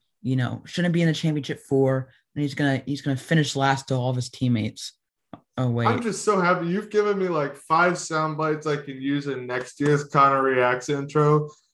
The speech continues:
Speaker 2: That's just gonna be
Speaker 1: We're not even in
Speaker 2: phenomenal.
Speaker 1: Connor Reacts yet, though.
Speaker 2: No, but we are. I'm not even gonna play the intro. Let's just keep going with this because this is great. You wanna, do you
Speaker 1: Yeah.
Speaker 2: wanna play, do you wanna play the audio of Hamlin spinning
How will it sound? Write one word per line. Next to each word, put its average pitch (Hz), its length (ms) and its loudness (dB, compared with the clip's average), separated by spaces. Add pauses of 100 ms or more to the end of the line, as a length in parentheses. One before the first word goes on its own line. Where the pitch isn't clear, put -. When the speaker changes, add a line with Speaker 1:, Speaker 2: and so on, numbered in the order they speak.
(160)
Speaker 2:
That's 139 300 0
just 143 240 -4
gonna 139 200 2
be 127 360 0
Speaker 1:
We're 190 100 4
not 208 140 6
even 196 120 6
in 190 100 8
Speaker 2:
phenomenal. 165 220 4
Speaker 1:
Connor 170 280 4
Reacts 160 420 4
yet, 165 240 2
though. 123 320 -2 (240)
Speaker 2:
No, 185 220 6
but 185 200 6
we 185 140 8
are. 135 320 4
I'm 185 140 4
not 190 180 2
even 170 220 -2
gonna 143 180 -4
play 131 220 -2
the 117 140 -2
intro. 113 280 -4
Let's 147 200 2
just 147 300 0
keep 131 160 -6
going 120 300 4
with 117 160 -4
this 107 200 -6
because 113 300 -6
this 117 200 0
is 107 100 -14
great. 101 280 -4 (760)
You 170 140 8
wanna, 190 260 8
do 156 80 4
you 175 60 8
Speaker 1:
Yeah. 180 40 8
Speaker 2:
wanna 202 220 8
play, 196 540 4
do 165 80 0
you 170 80 6
wanna 185 140 4
play 185 180 2
the 160 120 0
audio 170 480 2
of 147 160 -2
Hamlin 156 380 -2
spinning 226 800 -2